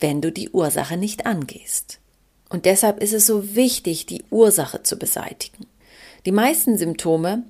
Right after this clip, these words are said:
haben nämlich ihre Ursache in der Kindheit. Frauen zum Beispiel, die immer wieder auf einen bestimmten Mann hereinfallen oder auch bestimmte Männer anziehen, warum das so ist, liegt auch oft in der Kindheit,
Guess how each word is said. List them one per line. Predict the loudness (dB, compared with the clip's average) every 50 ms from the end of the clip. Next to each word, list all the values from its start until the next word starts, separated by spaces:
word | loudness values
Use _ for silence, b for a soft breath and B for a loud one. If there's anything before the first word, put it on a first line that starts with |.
| -16 _ -12
haben | -2 0 2 2 2 2
nämlich | 0 2 2 0 -2 -2 -2
ihre | -6 -6 -4 -4 -4
Ursache | -2 0 0 0 0 -2 -2 -4 -6
in | -6 -6 -6
der | -6 -6 -6
Kindheit. | -4 -2 -2 -2 -2 -2 -8 -14 -16 -18 -20 -20 -20 B B B B B B B B B
Frauen | -8 -4 0 2 2 2 2 0 -2
zum | -4 -6 -6
Beispiel, | -6 -6 -6 -4 -6 -6
die | -6 -6 -6 -4
immer | -2 -2 0 0 -2 -2
wieder | -2 0 0 0 0
auf | -2 -2 -4
einen | -4 -4 -4 -4 -4
bestimmten | -2 -4 0 2 0 0 0 -4 -2
Mann | -2 0 0 0
hereinfallen | -2 -2 -4 -4 -4 -4 -4 -6 -6 -4 -4 -2 -2 -2 -4 -6 B B B B B B
oder | -4 -2 -2 0 -2 0 0
auch | 2 2 2 0 0 -4
bestimmte | -8 -6 -6 -4 -2 -2 -2 -2 -2
Männer | -2 0 0 0 -2 -2 0
anziehen, | 2 2 4 4 4 2 2 0 -2 -2 -2 -6 B B B B B B B B _
warum | -4 -2 -2 -2 0 0 2 2
das | 0 2 2 2 0
so | 0 -2
ist, | 0 0 2 2 2 -2 -6 -8
liegt | -4 -4 -4 -4 -4 -10 -6 -4
auch | -2 -2 -2 -4 -6 -4
oft | -2 -2 -2 -4 -8 -10
in | -12 -10 -10
der | -10 -10
Kindheit, | -10 -8 -8 -8 -8 -8 -8 -10 -10 -10